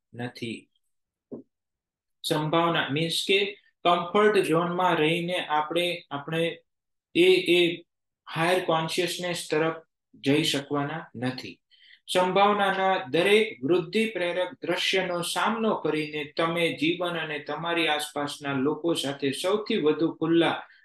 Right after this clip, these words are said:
અને ગતિશીલ રીતે જોડાવાનું શીખી શકો છો.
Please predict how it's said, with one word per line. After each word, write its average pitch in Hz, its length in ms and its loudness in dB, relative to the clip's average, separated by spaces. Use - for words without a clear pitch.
અને 147 140 -2
ગતિશીલ 220 680 6
રીતે 175 480 0
જોડાવાનું 151 680 0
શીખી - 380 -4
શકો - 320 -4
છો. - 240 -14